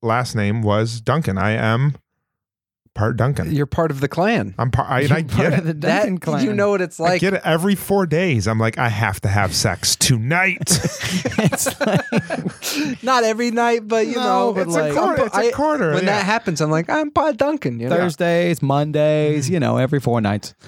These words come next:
Speaker 1: Yeah,
Speaker 3: Um,
Speaker 1: wasn't that, uh, wasn't that exciting of news? But I thought it'd be worth discussing.
Speaker 3: That's
Speaker 2: I'm excited
Speaker 3: that's pretty
Speaker 2: to know
Speaker 3: cool.
Speaker 2: when she, when she moves down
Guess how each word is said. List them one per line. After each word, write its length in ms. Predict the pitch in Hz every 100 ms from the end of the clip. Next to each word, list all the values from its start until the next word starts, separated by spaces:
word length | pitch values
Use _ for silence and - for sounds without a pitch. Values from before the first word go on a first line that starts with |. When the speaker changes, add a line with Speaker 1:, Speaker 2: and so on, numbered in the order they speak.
| -
Speaker 1:
Yeah, 100 | 90
Speaker 3:
Um, 320 | 135 135 -
Speaker 1:
wasn't 200 | 220 170
that, 300 | - 170 160
uh, 40 | 196
wasn't 220 | 196 190
that 140 | 156
exciting 360 | 147 - 147 156
of 140 | 151
news? 280 | 165 175 170
But 280 | - 113 107 -
I 60 |
thought 240 | 127 151 127
it'd 100 | 113
be 100 | 113
worth 260 | 107 101 -
discussing. 540 | - 104 92 - - - -
Speaker 3:
That's 340 | 151 170 - -
Speaker 2:
I'm 120 | 185
excited 300 | 277 - 156
Speaker 3:
that's 80 | 139
pretty 120 | 127
Speaker 2:
to 20 | 143
know 120 | 131
Speaker 3:
cool. 60 | 123
Speaker 2:
when 180 | 127
she, 500 | 120 - 123 117 104 -
when 320 | 117 120 123
she 340 | 113 - 113 110
moves 340 | 110 110 -
down 520 | 113 110 110 104 101